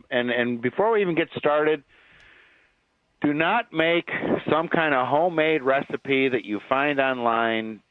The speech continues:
to deal with this insect. That's not the right way to do it. Um, there's lots of things, and we'll talk about what to use, that are organic, that are effective,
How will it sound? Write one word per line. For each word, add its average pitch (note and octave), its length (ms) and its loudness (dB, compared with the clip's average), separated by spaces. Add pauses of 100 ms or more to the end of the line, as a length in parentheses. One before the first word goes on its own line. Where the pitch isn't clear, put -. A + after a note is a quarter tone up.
(100)
to A2+ 60 -4
deal A#2 340 2
with A#2 180 0
this G#2+ 220 -2
insect. F2+ 640 -4
That's - 240 -4
not B2 320 -2
the B2+ 100 2
right A#2+ 260 0
way A2+ 200 0
to G#2+ 100 -8
do G2+ 280 0
it. - 140 -6 (800)
Um, G#2 420 0 (120)
there's A2+ 220 -2
lots B2 440 0
of C#3+ 200 -4
things, C3+ 240 -2
and A#2 100 -2
we'll A2 80 2
talk F3+ 380 0
about A#2 260 2
what A#2+ 200 0
to B2 120 -6
use, A#2 380 0 (180)
that A#2 240 2
are A2 240 2
organic, D#3 840 0 (340)
that A#2 360 2
are G#2 220 2
effective, D#3+ 720 0